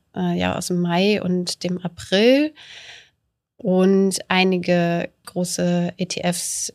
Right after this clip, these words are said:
die eben quasi mit enthalten waren. Aber es war leider keine komplette Aufstellung, was in dem Portfolio enthalten war. Also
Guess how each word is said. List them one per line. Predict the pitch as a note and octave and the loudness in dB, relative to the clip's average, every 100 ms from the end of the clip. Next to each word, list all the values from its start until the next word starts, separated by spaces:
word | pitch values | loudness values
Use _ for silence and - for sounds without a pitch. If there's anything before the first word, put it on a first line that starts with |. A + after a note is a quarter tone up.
| _ | _
die | F#3 F3 - | -10 -8 -4
eben | F3 F3 | -6 -4
quasi | F3+ F3 | -6 -4
mit | F3 F3 | -4 -4
enthalten | E3+ - G3 G#3 F#3 | -6 -2 -2 0 -2
waren. | F3+ | -2
Aber | F3 E3+ | -2 -2
es | E3+ | 0
war | E3+ | 2
leider | E3+ F3+ F3+ | 2 4 2
keine | - F3+ | 2 0
komplette | F3 E3 D#3+ F3 - | 0 -4 -2 -2 -2
Aufstellung, | F3 E3 - E3+ E3+ | -2 -2 -2 0 2
was | E3 F3 - | 2 0 -2
in | F3 | -2
dem | F3 F3 E3+ | 0 0 0
Portfolio | - F3 - F3+ F3 | -2 -6 0 0 2
enthalten | E3 E3 E3+ F3 F3+ E3 | 0 0 0 0 -2 -2
war. | D#3 D3+ | -2 -2
Also | E3 E3 | -4 -6